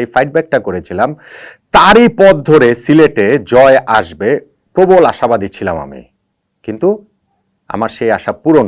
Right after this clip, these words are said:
হয়নি, আমাদের সেই আশা পূরণ হয়নি, বরং বেইজ্জতির চূড়ান্ত হয়ে জিম্বাবুয়ের কাছে আমরা সিলেটের প্রথম টেস্ট ম্যাচটা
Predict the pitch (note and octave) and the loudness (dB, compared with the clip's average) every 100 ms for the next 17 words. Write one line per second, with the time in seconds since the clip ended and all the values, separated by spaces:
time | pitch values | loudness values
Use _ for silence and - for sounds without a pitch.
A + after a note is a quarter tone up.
0 | E2+ D#2+ C2+ B1+ _ A2 D3 F#3 G3 - | -4 -14 -16 -20 _ -2 0 2 0 0
1 | D3 B2+ - A#2+ - C#3 A2 F#2+ E2+ E2 | 0 0 0 -6 -2 -2 -2 -6 -12 -4
2 | A#2+ F#3+ D#3 E3+ - - - - G2+ G3+ | 2 4 4 2 -6 -20 -20 -8 2 2
3 | G#3+ B3 B3 B3 - A#3 A#3 A3 G3+ D3+ | 4 2 2 0 2 4 4 4 4 6
4 | A#2+ D2+ - _ G#2 D#3 F3+ G#3+ G#3+ A3+ | 4 2 -10 _ -2 0 4 4 6 4
5 | G#3 F3 D3 C#3 A#2+ A2+ F#2 B2+ D3+ _ | 4 2 0 0 0 0 0 0 0 _
6 | _ - D#3 E3 A#2+ B2 D3 D3 D3 E3 | _ -2 2 2 2 -2 0 -2 -2 -4
7 | - C#3 B2+ A#2+ A2+ - - | -2 -4 -4 -8 -8 -8 -2